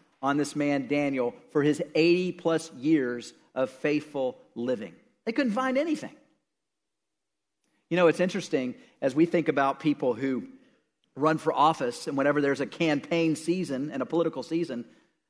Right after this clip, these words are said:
the opposing candidate will always try to find dirt on their opposition. And all of a sudden, out of nowhere, you might hear made-up stories, or you'll, you'll hear slanderous things, or,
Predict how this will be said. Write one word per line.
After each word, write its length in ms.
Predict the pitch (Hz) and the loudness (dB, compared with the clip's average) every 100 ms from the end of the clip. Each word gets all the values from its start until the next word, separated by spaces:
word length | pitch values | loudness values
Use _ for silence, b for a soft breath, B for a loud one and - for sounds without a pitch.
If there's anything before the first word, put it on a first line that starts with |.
| _ | _
the 240 | - 127 123 | -4 -2 -2
opposing 380 | 127 175 165 147 | 2 4 4 0
candidate 320 | 175 175 135 | 2 4 4
will 80 | 135 | 4
always 260 | 139 160 | 6 6
try 160 | - 156 | 4 -2
to 80 | 147 | 0
find 240 | 143 131 | 0 0
dirt 360 | 127 139 175 - _ _ _ _ - | 0 0 -2 -12 _ _ _ _ -6
on 140 | 127 | -2
their 100 | 135 | 0
opposition. 680 | 135 131 120 135 - 190 208 - _ _ _ _ - - | 0 0 -4 -4 -4 -6 -8 -12 _ _ _ _ -20 -12
And 160 | 127 135 | -2 0
all 100 | 151 | 2
of 80 | 151 | 0
a 40 | |
sudden, 220 | - 160 | 0 2
out 100 | 151 | 2
of 80 | 135 | 4
nowhere, 280 | 143 156 165 | 4 6 6
you 140 | 151 | 6
might 240 | 147 147 123 | 4 2 2
hear 300 | 151 160 156 | 4 6 6
made-up 340 | 147 156 156 | 6 6 4
stories, 560 | - 156 151 156 160 143 | -2 0 4 6 6 4
or 100 | 131 | 0
you'll, 300 | 139 139 135 | 0 -2 -2
you'll 160 | 131 | -4
hear 180 | 120 160 | 2 2
slanderous 760 | 156 - 147 147 160 160 156 151 | 2 0 0 2 2 2 2 0
things, 480 | 156 156 160 156 135 | -4 -2 -2 -2 -2
or, 180 | 127 | -4